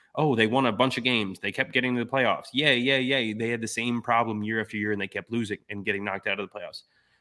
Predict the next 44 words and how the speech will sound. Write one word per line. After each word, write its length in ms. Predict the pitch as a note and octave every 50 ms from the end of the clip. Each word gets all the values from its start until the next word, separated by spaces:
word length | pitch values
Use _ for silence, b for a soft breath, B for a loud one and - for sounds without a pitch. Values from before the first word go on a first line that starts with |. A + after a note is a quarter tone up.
| _ _ -
This 180 | C#3 C3+ C3+
team 420 | - - F3 E3+ E3 D#3+ D#3 D3 C3 - _ -
is 500 | C3 A#2+ A#2+ A#2 A#2 A2 G#2 G2+ - - _ _ _ _ -
now 540 | A#2+ A2+ G#2+ G#2+ A2+ A2+ A2+ A#2 A#2 A2+ A2
saying, 640 | - - C#3+ C#3 C3 A2 G#2+ G#2 A2 B2 C#3 - _
the 80 | - G#2
Mets 300 | G2+ G#2 G2+ G#2 - -
are 140 | - G#2 G#2+
win 240 | G2+ G#2+ A2+ B2 A#2+
now, 240 | G#2+ G2+ G#2 G2+ G#2
we're 240 | G2+ G#2+ G#2+ G#2 G2+ - -
in 140 | A2 A2+ A2
it 100 | G#2+ -
for 80 | A2 G#2
a 40 |
World 220 | G2 G2+ G2 G2 F#2+
Series. 440 | - A#2+ A2 G#2 G2 G2 F#2+ - - _ _ _ _ _ _ _ _ _ _ _ _ _ _
You 140 | - A#2 A#2
have 240 | G#2+ B2+ D3+ D3 -
to 100 | - D3
raise 440 | A2+ G#2+ A#2 A#2 B2 B2 A#2 A2 A#2+
your 120 | B2 A2
ceiling. 560 | - - - - B2 A2 G2 F#2+ F#2+ F2+ - G2+
That's 260 | A2+ A#2+ B2+ - -
where 140 | C#3+ C3 C3
the 80 | C3
Senga 560 | B2 - - B2 A#2+ A#2 A2+ A#2+ A#2 A#2 A#2 A#2
signing 560 | - - A#2+ G#2+ G#2+ G#2+ G#2 G#2 G#2 G#2 G#2
made 280 | A2 A2 G#2+ G#2 G#2 F#2+
a 80 | G#2+
lot 400 | - G#2 G#2 G2+ G#2+ G#2+ G#2 G#2+
of 120 | A2+ A2 G#2+ G#2+ - - A#2
difference 400 | G#2+ B2 A2+ - A2+ G#2 - - -
to 80 | -
me. 200 | G#2 F#2 D2+ - _ _ _ _ _ _ _
That 200 | - A2 A#2 A#2+ -
raised 480 | A#2+ A2 A#2 A#2+ B2 B2+ B2 A#2 -
your 120 | - A#2 G#2+
ceiling. 400 | - - A#2 A2 G#2+ F#2 F#2+ G#2
That 160 | A2 A#2 A#2+
raised 280 | C3 B2+ B2+ A#2+ - -
your 140 | B2 -
October 580 | A2 A2 G2+ - - - - C#3+ C3+ A2 A#2 A2
ceiling. 420 | G#2+ - - A2+ G#2+ G2 F2+ -